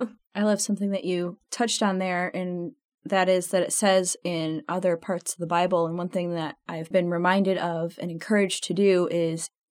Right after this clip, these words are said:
Speaker 2: when I get to a passage like this where it's a bit confusing or raises these type of questions, is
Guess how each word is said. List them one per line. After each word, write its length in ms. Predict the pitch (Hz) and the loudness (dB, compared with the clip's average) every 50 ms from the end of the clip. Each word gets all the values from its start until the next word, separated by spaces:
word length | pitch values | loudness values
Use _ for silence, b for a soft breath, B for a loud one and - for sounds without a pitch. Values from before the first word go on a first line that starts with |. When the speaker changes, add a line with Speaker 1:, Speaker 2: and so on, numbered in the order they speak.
| _ _ _ | _ _ _
Speaker 2:
when 260 | - 175 185 180 170 | -4 -2 0 2 2
I 120 | 165 170 165 | 2 0 2
get 260 | 165 226 233 233 - | 2 2 2 2 0
to 120 | - - 196 | 0 0 0
a 40 | |
passage 560 | - - 190 170 170 165 - - 175 160 - - | 0 0 -2 -2 0 -2 -2 -2 -2 -4 -4 -4
like 180 | 160 160 165 | -6 -6 -4
this 340 | - 170 160 165 - - - | -4 -4 -2 0 -2 -2 -2
where 140 | - 165 160 | -4 -4 -4
it's 260 | 156 - - - - - | -4 -2 0 -2 -2 -2
a 60 | 170 | -4
bit 160 | 165 - - | -6 -6 -4
confusing 640 | - 196 175 - 196 190 185 180 180 170 160 165 156 | -2 -4 -2 0 0 0 0 0 0 0 0 0 -2
or 300 | - 165 165 156 151 151 | -4 -4 -4 -2 -2 -2
raises 460 | 156 170 170 180 190 190 185 185 180 - | -2 0 2 4 4 2 2 -2 -4 -2
these 200 | 185 175 - - | -2 -4 -4 -4
type 240 | - 196 165 - | -4 -6 -6 -6
of 120 | - 165 - | -8 -14 -8
questions, 580 | - 185 180 190 - - 170 160 156 165 - - | -6 -6 -4 -4 -6 -6 -6 -6 -6 -6 -6 -6
is 280 | - 175 175 - - | -6 -4 -4 -4 -6